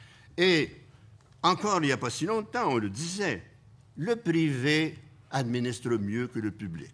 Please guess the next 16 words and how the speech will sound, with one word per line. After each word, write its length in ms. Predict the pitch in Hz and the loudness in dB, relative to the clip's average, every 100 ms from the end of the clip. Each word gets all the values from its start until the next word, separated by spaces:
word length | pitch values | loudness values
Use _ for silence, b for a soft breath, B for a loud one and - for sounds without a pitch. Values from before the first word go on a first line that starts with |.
| - - _ - | -20 -20 _ -18
Ça, 420 | - 139 139 135 | -8 -4 -2 -2
cette 320 | - 110 110 | -4 -8 -8
idée, 300 | 107 98 123 | -10 -6 -2
elle 200 | 123 104 | -2 -4
s'est 160 | - 110 | -8 -10
répandue 880 | 90 127 113 104 85 95 110 117 113 B B B B | -8 -8 -8 -8 -8 -10 -10 -10 -14 B B B B
comme 180 | - 147 | -2 0
si 180 | - 190 | 0 0
c'était 260 | 165 190 180 | 0 0 0
une 80 | |
vérité, 640 | 131 151 151 143 139 101 - - | 0 0 0 -2 -4 -4 -8 -8
une 140 | 131 | -6
vérité 420 | 110 131 120 113 120 | -4 -4 -4 -4 -4
biblique 500 | 131 135 131 113 - | -2 -2 -2 -4 -6
presque. 420 | 78 71 - - - - - B B B B B B | -14 -14 -16 -18 -20 -20 -20 B B B B B B
Euh, 240 | 123 117 | -2 -2